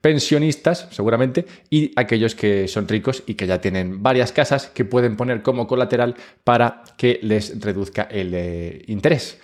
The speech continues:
sobre su nueva hipoteca, lo cual, de nuevo, pues, crea una diferencia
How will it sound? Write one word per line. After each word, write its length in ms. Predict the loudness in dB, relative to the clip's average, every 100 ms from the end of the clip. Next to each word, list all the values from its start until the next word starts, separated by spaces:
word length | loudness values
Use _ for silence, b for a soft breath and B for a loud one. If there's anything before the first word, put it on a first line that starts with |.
| b
sobre 340 | -8 -6 -2 -4
su 160 | -4
nueva 260 | -4 -2 -2
hipoteca, 420 | 0 0 0 2
lo 140 | 2 4
cual, 220 | 4 2 B B
de 120 | 2 4
nuevo, 240 | 6 4
pues, 180 | 2 -2
crea 340 | 0 2 4
una 460 | 2 0 -2 -2 -2
diferencia 920 | -4 -2 2 4 4 0 -10 -12